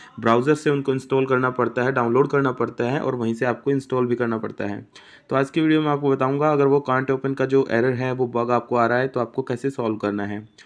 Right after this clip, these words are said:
तो इस वीडियो में एंड तक बने रहिएगा। वीडियो अच्छी लगे तो लाइक कर देना, चैनल को सब्सक्राइब कर लेना। तो चलिए जान लेते हैं हमें क्या करना है इस बग को दूर करने के लिए। सबसे पहले आपको अपने प्ले स्टोर पर जाना होगा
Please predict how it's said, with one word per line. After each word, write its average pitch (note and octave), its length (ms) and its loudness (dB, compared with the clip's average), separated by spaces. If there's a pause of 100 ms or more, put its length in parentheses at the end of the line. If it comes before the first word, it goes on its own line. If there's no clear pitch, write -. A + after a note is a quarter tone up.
(300)
तो C3+ 60 2
इस C3+ 140 -2
वीडियो D#3 180 2
में D#3+ 120 4
एंड D3+ 120 2
तक D#3 80 0
बने C#3 200 2
रहिएगा। C#3+ 200 4
वीडियो C3+ 300 0
अच्छी C#3+ 200 -2
लगे C3 180 0
तो B2+ 100 -4
लाइक B2 240 -2
कर C3+ 120 -2
देना, C3+ 320 -2 (320)
चैनल C#3 320 0
को C#3+ 300 0 (120)
सब्सक्राइब B2 580 -2
कर B2+ 140 -2
लेना। A2+ 400 0 (840)
तो A#2+ 60 -2
चलिए C3+ 260 0
जान C#3+ 260 2
लेते C#3+ 220 2
हैं D3+ 160 2
हमें C3+ 340 -2 (120)
क्या B2 140 4
करना B2 320 0
है C#3+ 200 -2 (440)
इस A2+ 140 -16
बग A#2+ 160 2
को G2 200 -6
दूर A#2+ 240 0
करने G2+ 260 -2
के G2 100 -2
लिए। G2 320 -6 (1700)
सबसे C3 300 -2
पहले D#3 260 2
आपको D3 300 2
अपने D3 180 -2
प्ले C#3 200 2
स्टोर C#3+ 180 -2
पर C#3 100 0
जाना C3+ 240 0
होगा C3+ 340 0